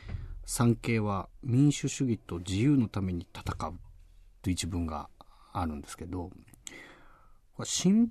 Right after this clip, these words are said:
聞というものは、この自由のために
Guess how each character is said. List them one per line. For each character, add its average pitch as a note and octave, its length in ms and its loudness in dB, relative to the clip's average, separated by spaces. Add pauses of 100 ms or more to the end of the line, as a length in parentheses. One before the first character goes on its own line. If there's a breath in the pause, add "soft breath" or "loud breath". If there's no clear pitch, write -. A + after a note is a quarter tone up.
聞 G#3+ 220 2
と - 160 -2
い - 20 4
う G3 60 2
も F#3+ 100 2
の F#3 480 -4
は、 G#2 300 -2 (480)
こ - 120 -6
の A2+ 100 2
自 G2+ 260 2
由 A3 140 4
の C#3 120 6
た G2 140 -8
め A2 120 0
に F#2+ 280 -4